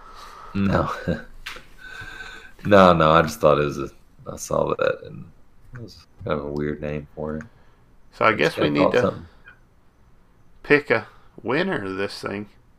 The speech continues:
Speaker 1: All right. Um, I'll go Arkansas. And let's do it back to back. I'll go Arkansas, ninety-six, North Texas. Mm, I'll go seventy-three.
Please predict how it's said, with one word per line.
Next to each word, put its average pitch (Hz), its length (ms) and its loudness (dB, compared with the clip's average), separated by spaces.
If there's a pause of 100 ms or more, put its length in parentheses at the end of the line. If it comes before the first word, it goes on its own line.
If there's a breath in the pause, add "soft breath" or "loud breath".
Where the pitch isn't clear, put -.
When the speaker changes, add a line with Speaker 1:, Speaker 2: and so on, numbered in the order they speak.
(1080)
Speaker 1:
All 110 180 4
right. 127 160 2 (380)
Um, 104 340 0 (1120)
I'll 110 160 4
go 110 160 8
Arkansas. 101 580 6 (680)
And 104 120 -2
let's 113 160 -6
do 104 100 6
it 95 120 2
back 113 220 4
to 101 60 -6
back. 113 280 2
I'll 117 120 2
go 104 140 8
Arkansas, 95 640 4
ninety-six, 113 880 6 (1300)
North 104 260 4
Texas. 95 760 4 (1500)
Mm, 175 160 2
I'll 170 100 8
go 160 140 6
seventy-three. - 1900 0